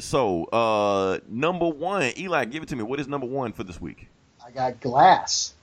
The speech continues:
Speaker 1: You have Glass. Glass is number one for the week. Okay, so number two, we have The Upside, the, the black dude and white dude becomes friends movie. You know, they gotta make one of those every whatever.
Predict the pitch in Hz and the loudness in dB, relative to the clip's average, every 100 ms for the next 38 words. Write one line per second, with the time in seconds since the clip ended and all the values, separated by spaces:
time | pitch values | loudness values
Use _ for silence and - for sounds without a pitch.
0 | - 110 123 135 135 143 233 165 - 98 | -12 -6 -2 -2 -2 -2 -2 -4 -8 -6
1 | 104 123 - 123 127 135 127 147 117 90 | -4 -4 -6 -8 -8 -10 -8 -8 -8 -12
2 | 76 - _ _ _ _ 110 113 82 - | -12 -14 _ _ _ _ -4 -2 -4 -4
3 | - - 135 113 95 107 120 110 - 175 | -16 -2 0 2 0 -2 -2 -2 -4 -6
4 | 151 131 123 127 110 92 95 - 113 - | -6 -6 -6 -2 -2 -2 -4 -4 -4 -2
5 | 120 113 113 110 104 95 92 87 85 82 | -4 0 0 -2 -4 -2 -2 -2 -4 -6
6 | 87 87 107 92 92 104 104 98 90 95 | -10 -4 -4 -6 -6 -6 -4 -6 -6 -6
7 | 87 90 101 92 - 104 92 - 101 95 | -6 -8 -8 -8 -12 -12 -12 -12 -10 -10
8 | - 95 92 87 87 90 85 85 85 87 | -8 -8 -8 -10 -10 -10 -10 -8 -8 -10
9 | - 87 82 82 82 85 - 80 80 80 | -12 -12 -8 -8 -10 -12 -14 -14 -12 -16
10 | 73 _ _ _ _ _ _ - 76 80 | -18 _ _ _ _ _ _ -12 -10 -12